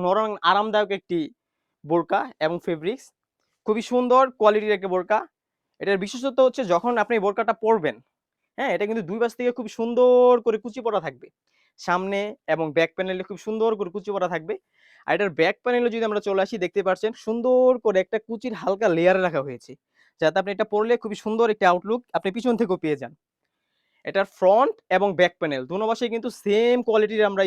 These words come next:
স্টোন রেখেছি, দুবাই এমসি স্টোন। দেখতেই পাচ্ছেন এটা হলো ব্যাক পার্ট, এটা হচ্ছে ফ্রন্ট পার্ট, দোনো পাশেই কিন্তু সেম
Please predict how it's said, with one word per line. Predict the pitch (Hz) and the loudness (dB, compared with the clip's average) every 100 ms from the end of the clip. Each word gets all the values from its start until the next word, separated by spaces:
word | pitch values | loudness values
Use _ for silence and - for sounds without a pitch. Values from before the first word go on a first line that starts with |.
| 196 | -2
স্টোন | 190 175 | -6 -6
রেখেছি, | 185 180 254 - 156 | -6 -8 -10 -12 -2
দুবাই | 180 185 | 2 2
এমসি | 170 185 | 0 -8
স্টোন। | - 208 | -8 -8
দেখতেই | 160 190 180 | -6 -4 -4
পাচ্ছেন | 175 220 285 _ _ _ _ _ - | -4 -8 -12 _ _ _ _ _ -2
এটা | 208 | 2
হলো | 214 170 | 4 4
ব্যাক | 180 - | 2 0
পার্ট, | 226 254 190 | 0 0 0
এটা | 196 | -2
হচ্ছে | 196 247 | -2 -2
ফ্রন্ট | 185 170 131 | -2 -2 -4
পার্ট, | 120 151 | -6 -6
দোনো | 190 220 | -4 -2
পাশেই | 233 240 | -2 -4
কিন্তু | 240 240 | -4 -4
সেম | - | -4